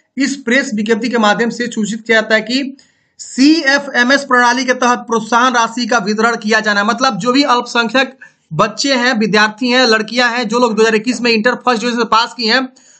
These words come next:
उनको जो पैसा मिलेगा, प्रोत्साहन राशि जो भी मिलता है, दस हज़ार, पन्द्रह हज़ार या पच्चीस हज़ार, वो सीएफ़एमएस प्रणाली के तहत उनको दिए जाएंगे। तो उनको करना क्या है, देखिए क्या करना है, बताया गया है, "अतः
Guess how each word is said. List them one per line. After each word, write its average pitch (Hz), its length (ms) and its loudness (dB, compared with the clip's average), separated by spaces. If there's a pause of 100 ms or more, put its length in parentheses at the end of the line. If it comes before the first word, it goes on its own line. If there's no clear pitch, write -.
(180)
उनको 254 320 2
जो 294 100 -2
पैसा 247 380 0
मिलेगा, 262 420 2
प्रोत्साहन 247 560 0
राशि 247 280 -2
जो 220 120 0
भी 254 120 4
मिलता 233 260 2
है, 233 80 2
दस 202 160 0
हज़ार, 220 340 0
पन्द्रह 214 240 0
हज़ार 233 320 0 (480)
या 233 240 4
पच्चीस 226 420 -2
हज़ार, 262 300 0 (280)
वो 294 180 4
सीएफ़एमएस 294 1160 0
प्रणाली 262 420 2
के 262 80 -2
तहत 247 240 0
उनको 247 180 0
दिए 226 220 0
जाएंगे। 190 300 0 (560)
तो 302 100 6
उनको 302 420 0
करना 285 400 0
क्या 269 200 -2
है, 214 180 0
देखिए 247 200 -2
क्या 254 140 2
करना 226 240 0
है, 220 60 2
बताया 233 280 2
गया 240 160 0
है, 254 60 0
"अतः 277 360 0